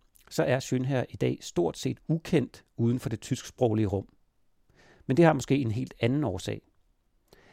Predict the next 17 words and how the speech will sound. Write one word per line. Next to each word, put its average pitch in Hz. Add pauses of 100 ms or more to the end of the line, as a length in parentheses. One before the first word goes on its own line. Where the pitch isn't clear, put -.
(160)
Hans 156
værk 139
har 165
nemlig 123
lidt 113
under 120
det 113
faktum, 120 (120)
at -
han 110
skrev 160
og 113
fik 120
opsat -
sine 110
stykker 131 (240)
efter 175